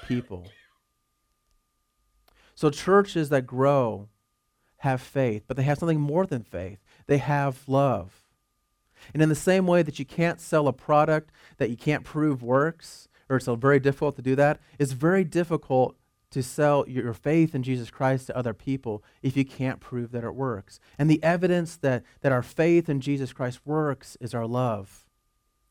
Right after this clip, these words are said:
And if you're familiar with the Greek at all, you probably know that there's three words in the Greek that translate to love in English. And in this case, Paul has chosen to use the word agape. So agape love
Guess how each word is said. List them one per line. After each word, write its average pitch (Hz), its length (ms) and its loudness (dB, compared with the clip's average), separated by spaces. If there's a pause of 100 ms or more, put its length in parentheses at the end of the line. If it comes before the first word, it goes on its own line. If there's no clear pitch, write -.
(880)
And 147 100 2
if 147 80 2
you're 165 80 -6
familiar 170 440 2
with 147 100 -4
the 139 80 2
Greek 147 300 -2
at 139 40 2
all, 135 140 6
you 127 100 2
probably 156 380 2
know 131 240 2
that 123 160 -2
there's 120 220 -4
three 170 300 2
words 135 400 0
in 120 100 -6
the 113 80 -4
Greek 123 380 -4
that - 140 -8
translate 120 600 -6
to 117 100 -8
love 113 320 -4
in 110 100 -10
English. 107 520 -18 (360)
And 143 120 2
in 139 80 2
this 170 180 2
case, 147 260 2
Paul 151 380 0
has 147 120 2
chosen 147 380 -2
to 131 60 -6
use 127 320 -2
the 127 100 -4
word 120 360 0
agape. 117 640 -2 (380)
So 139 180 2
agape 165 600 4
love 131 540 4